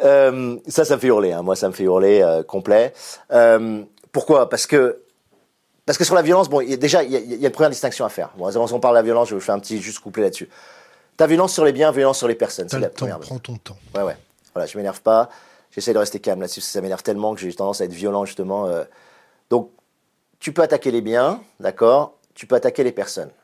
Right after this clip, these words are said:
Speaker 1: Violence sur les biens, tu prends un marteau, tu casses une vitrine, tu casses le Fouquet, tu mets le feu si tu veux, tu p-, tu pètes un abribus, euh, tu pètes une banque. Bon, ok.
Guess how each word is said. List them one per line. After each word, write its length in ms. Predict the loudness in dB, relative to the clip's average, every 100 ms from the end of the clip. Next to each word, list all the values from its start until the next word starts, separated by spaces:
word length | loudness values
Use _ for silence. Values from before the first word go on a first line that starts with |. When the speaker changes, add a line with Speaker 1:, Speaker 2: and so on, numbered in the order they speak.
| _
Speaker 1:
Violence 240 | -8 -8
sur 120 | -4
les 80 | -4
biens, 180 | 0 0
tu 80 | -2
prends 140 | -8
un 40 | -8
marteau, 280 | -8 -8
tu 80 | -8
casses 200 | -8 -10
une 80 | -12
vitrine, 360 | -14 -12 -10 -10
tu 40 |
casses 200 | -12 -14
le 60 | -16
Fouquet, 300 | -16 -10 -10
tu 180 | -10 -16
mets 100 | -16
le 60 |
feu 240 | -14 -14 -14
si 120 | -16
tu 140 | -18
veux, 420 | -16 -12 -10 -10 -12
tu 100 | -18
p-, 120 | -20 _
tu 80 |
pètes 180 | -18 -14
un 40 | -12
abribus, 640 | -12 -12 -12 -14 -14 -14
euh, 100 | -14 -18 _ -20 _
tu 100 | -20
pètes 200 | -16 -16
une 140 | -16 -14
banque. 440 | -12 -12 -14 -18 -18
Bon, 100 | -18 -20 _ _ -16
ok. 280 | -14 -14